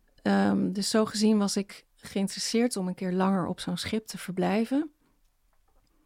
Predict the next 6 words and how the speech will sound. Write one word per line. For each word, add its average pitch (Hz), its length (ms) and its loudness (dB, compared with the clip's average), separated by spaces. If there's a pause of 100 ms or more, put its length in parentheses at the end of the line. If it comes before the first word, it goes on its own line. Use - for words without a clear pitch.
(600)
En 180 440 -2 (120)
kon 226 180 4
ik 214 100 2
dat 170 160 -2
uiteindelijk 175 480 -4
doen. 247 400 0